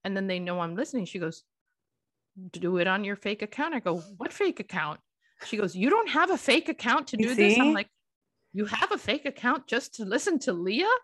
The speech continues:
Speaker 1: She,
Speaker 2: Yeah.
Speaker 1: or whoever. And it's like, yeah, no.
Speaker 2: It's
Speaker 1: I, okay, so
Speaker 2: a Finsta.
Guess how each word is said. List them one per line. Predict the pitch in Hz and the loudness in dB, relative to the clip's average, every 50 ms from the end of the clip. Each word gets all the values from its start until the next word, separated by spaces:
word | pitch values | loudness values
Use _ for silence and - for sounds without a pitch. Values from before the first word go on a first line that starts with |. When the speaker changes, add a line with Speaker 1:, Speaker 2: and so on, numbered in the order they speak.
| _ _ _ _ _ _ _ _ _ _ _ _ - | _ _ _ _ _ _ _ _ _ _ _ _ -6
Speaker 1:
She, | - 180 | -2 -2
Speaker 2:
Yeah. | 196 226 247 220 | -2 -2 0 0
Speaker 1:
or | 247 247 247 240 | 2 2 2 2
whoever. | - 254 233 233 240 320 403 294 180 170 165 | 0 0 2 2 2 2 2 0 -2 -4 -4
And | - 190 190 190 | -4 -8 -8 -10
it's | 185 - - | -12 -8 -6
like, | 202 190 185 - _ _ _ _ _ _ _ _ | -6 -6 -6 -10 _ _ _ _ _ _ _ _
yeah, | - 190 196 175 175 | -8 -4 -4 -4 -4
no. | 180 175 175 | -4 -8 -8
Speaker 2:
It's | 170 - - - | -14 -12 -6 -4
Speaker 1:
I, | 190 190 185 - - - | -4 -4 -4 -6 -6 -6
okay, | 208 214 - 262 277 | -6 -6 -6 -10 -12
so | - - 208 180 175 175 _ _ _ _ _ _ - | -8 -6 -6 -6 -6 -8 _ _ _ _ _ _ -8
Speaker 2:
a | 185 | -8
Finsta. | 170 - - 190 190 202 202 - - - - 147 | -6 -2 -2 -2 0 -2 -4 -6 -10 -12 -12 -12